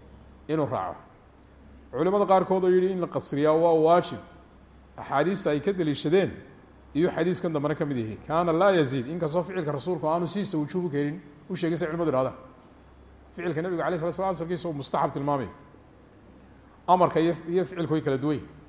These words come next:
Fa kaana laa yaziidu fi safari calaa rakcatayn wa Abubakar wa Cumar wa Cuthmaan kadalik. Waxaa sii adkaa xadiiskii Caaisha ee sidaynu soo marray ee ay tilmaamisay, salaada sideedii baa lagu daayey,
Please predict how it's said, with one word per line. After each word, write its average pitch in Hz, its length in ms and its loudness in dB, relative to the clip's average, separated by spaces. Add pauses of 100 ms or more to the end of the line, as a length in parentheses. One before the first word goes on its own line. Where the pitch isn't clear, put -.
(1500)
Fa 147 140 -4
kaana 190 300 4
laa 190 160 8
yaziidu 180 380 2
fi 151 140 -6
safari 180 400 2
calaa 160 240 6
rakcatayn 156 440 0
wa 143 160 4
Abubakar 156 240 0
wa 147 120 0
Cumar 151 200 -2
wa 113 60 -6
Cuthmaan 127 220 -8
kadalik. 113 280 -6 (800)
Waxaa 143 260 -4
sii 202 260 -4
adkaa 160 260 0
xadiiskii 175 380 -4
Caaisha 147 320 -2
ee 165 60 -2
sidaynu 165 300 -4
soo 165 160 -2
marray 147 220 0
ee 156 140 0
ay 139 120 -2
tilmaamisay, 170 540 -4 (760)
salaada 151 520 4
sideedii 185 400 0
baa 175 100 6
lagu 165 180 2
daayey, 160 640 2